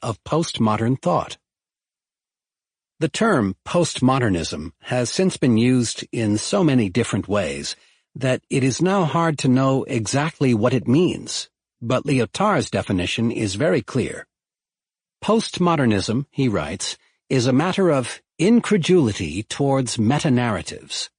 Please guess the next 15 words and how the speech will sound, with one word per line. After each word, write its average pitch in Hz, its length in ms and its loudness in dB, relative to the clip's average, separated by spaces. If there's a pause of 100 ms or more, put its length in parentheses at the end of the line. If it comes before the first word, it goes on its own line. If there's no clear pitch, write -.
(800)
Meta-narratives 117 1080 0
are 90 440 -2
overarching 127 1000 0
single 160 420 2
stories 87 840 -4
that - 140 -2
attempt 170 540 -4
to 107 220 0
sum 170 320 0
up 107 200 -2 (120)
the 92 120 -4
whole 160 280 2
of 143 100 -2
human 117 340 2
history, - 580 -6